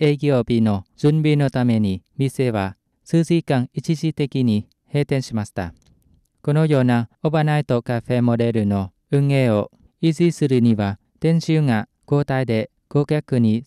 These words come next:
サービスを提供する少なくとも三つのチームが必要あります。週末には深夜の飲む客が昼間の二倍になることもあり、それが店主の昼も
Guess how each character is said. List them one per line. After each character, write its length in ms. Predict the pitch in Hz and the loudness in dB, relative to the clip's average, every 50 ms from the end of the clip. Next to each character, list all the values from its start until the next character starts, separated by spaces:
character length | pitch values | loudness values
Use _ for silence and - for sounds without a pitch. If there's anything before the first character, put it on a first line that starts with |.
| - - | -12 -10
サ 140 | - 156 | -4 -4
ー 40 | 151 139 | -2 -2
ビ 120 | 151 147 | -2 -4
ス 140 | - - 117 | -2 -2 -2
を 200 | 110 107 110 - - - | 0 0 -2 -4 -6 -6
提 100 | 135 123 | -6 -6
供 300 | - - 143 139 135 127 | -4 -2 0 0 0 0
す 160 | - - 131 | -2 -4 -4
る 200 | 117 113 110 - - | -2 -2 -2 -4 -6
少 300 | _ - 165 - - 147 | _ -8 -6 -4 -2 0
な 120 | 131 123 117 | 0 0 0
く 120 | - 117 | -2 -4
と 160 | - 110 101 | -2 -2 0
も 240 | 101 95 92 95 - _ _ _ _ _ | 0 0 -2 -4 -8 _ _ _ _ _
三 120 | 135 135 | -4 -4
つ 200 | - - - 131 | -2 -2 -2 -2
の 120 | 123 123 117 | 0 0 -2
チ 200 | - - 127 123 | -2 -4 -2 0
ー 20 | |
ム 160 | 117 104 101 | 0 0 0
が 160 | 101 104 104 | 0 -2 -4
必 400 | - - - - 131 - - - | -6 -8 -10 -10 -10 -8 -4 -4
要 140 | 120 107 104 | -2 -2 -2
あ 60 | 98 | -4
り 120 | 98 104 92 | -4 -4 -4
ま 140 | 92 90 90 | -6 -6 -8
す。 160 | - - - - - - _ _ _ _ _ _ _ _ _ _ _ _ _ _ _ _ _ | -10 -16 -20 -20 -20 -20 _ _ _ _ _ _ _ _ _ _ _ _ _ _ _ _ _
週 220 | - - 143 143 143 143 143 | -6 -4 -2 -2 0 -2 -4
末 140 | - - 117 | -2 -2 -2
に 120 | 113 110 101 | 0 0 0
は 260 | 101 95 95 92 - _ _ _ _ | -2 -4 -4 -6 -8 _ _ _ _
深 300 | - - 139 147 147 143 | -12 -6 -4 -2 -2 0
夜 160 | 143 139 139 | 0 0 0
の 140 | 139 139 131 | 0 0 0
飲 200 | 127 131 135 131 | 2 2 0 0
む 200 | 127 123 117 113 | 2 0 0 -2
客 340 | - - 117 - - 117 107 | -2 -6 -8 -6 -4 -4 -4
が 260 | 101 95 92 92 - _ _ _ _ | -2 -4 -4 -6 -10 _ _ _ _
昼 280 | _ 165 165 151 143 131 | _ -2 0 2 2 2
間 160 | 131 127 127 | 0 0 2
の 180 | 127 123 120 117 | 2 2 2 2
二 260 | 110 117 127 127 120 | 0 0 0 0 0
倍 180 | 123 120 117 | 0 0 0
に 280 | 113 104 101 101 113 - _ _ | 0 0 -2 -2 -4 -8 _ _
な 80 | - 131 | -6 -4
る 100 | 123 117 | -4 -4
こ 140 | - 120 110 | -4 -6 -6
と 140 | - 107 101 | -4 -4 -2
も 180 | 101 98 95 | -2 -2 -4
あ 80 | 95 95 | -4 -6
り、 240 | 95 92 90 85 - _ _ _ _ _ _ _ | -6 -6 -8 -10 -12 _ _ _ _ _ _ _
そ 120 | - 123 113 | -6 -4 -2
れ 140 | 117 117 | -2 -2
が 300 | 113 - 107 104 101 98 - _ _ | -2 -4 -4 -6 -6 -8 -12 _ _
店 220 | - 143 143 143 | -4 -2 -2 -2
主 240 | - - 147 143 139 | -2 -2 -2 -2 0
の 300 | 135 127 120 110 98 - _ _ _ | 2 2 0 0 -2 -6 _ _ _
昼 320 | _ 147 147 139 131 120 107 | _ -4 0 0 0 0 0
も 260 | 104 98 101 98 | 0 -2 -2 -4